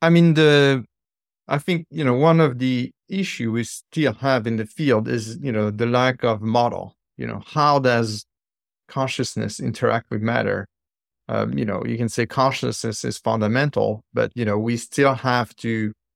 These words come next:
figure out how it interacts, you know, with, you know, the, uh, physics we know. You know, how does it integrate into the physics? So there's work on this,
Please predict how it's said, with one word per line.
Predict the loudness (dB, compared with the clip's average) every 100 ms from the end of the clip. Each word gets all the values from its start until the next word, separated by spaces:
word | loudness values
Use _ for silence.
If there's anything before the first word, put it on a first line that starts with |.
| _ _ _ _
figure | 0 4 6
out | 6 4 0
how | 0 4 4
it | 2 -4
interacts, | -2 -2 -2 -4 -6 _ -16 -16 _ _
you | -8
know, | -4 -4
with, | 0 4 4 0 -8 _ _ _ _ _
you | -4
know, | 0 0
the, | 2 2 2 -2 -4
uh, | -4 -4 -6 -10 _ _
physics | 0 2 0 -4 -8
we | -2 0
know. | 2 0 0 -8 _ _
You | -4
know, | -4
how | 0 0
does | 2 2 0
it | -4
integrate | -4 -2 -2 -2
into | -6 -8 -6
the | -6
physics? | -4 -4 -4 -10 -16 _ _ _
So | 2
there's | 4 4
work | 4 4
on | 2
this, | 2 2 -2